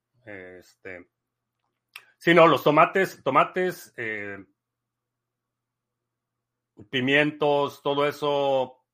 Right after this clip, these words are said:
no soportan heladas. O sea, si ti-, estás en un lugar donde hay heladas, ya esos, este, adiós, hay que sembrarlos el próximo año. Para temporadas frías,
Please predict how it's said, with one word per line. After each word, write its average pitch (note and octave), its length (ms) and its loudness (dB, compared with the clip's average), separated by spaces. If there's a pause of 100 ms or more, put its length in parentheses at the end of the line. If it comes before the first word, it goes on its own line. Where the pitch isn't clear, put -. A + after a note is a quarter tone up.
no A#2 340 -6
soportan B2+ 480 -4
heladas. A2 540 -6
O - 20 -20
sea, G2+ 140 -14
si G2 260 -18
ti-, - 140 -16
estás A#2 360 -8
en B2+ 100 -8
un B2+ 80 -6
lugar A#2+ 220 -4
donde G#2 200 -8
hay A#2+ 120 -4
heladas, C3 440 -6 (2000)
ya G#2+ 240 -2
esos, A2 540 -10
este, F#2 640 -18 (920)
adiós, A#2 560 -4
hay A2+ 120 -6
que A#2 100 -10
sembrarlos A2 440 -4
el G2 100 -12
próximo G#2+ 360 -8
año. G#2 220 -6 (2250)
Para C#3 240 4
temporadas E3 420 0
frías, F3+ 400 -2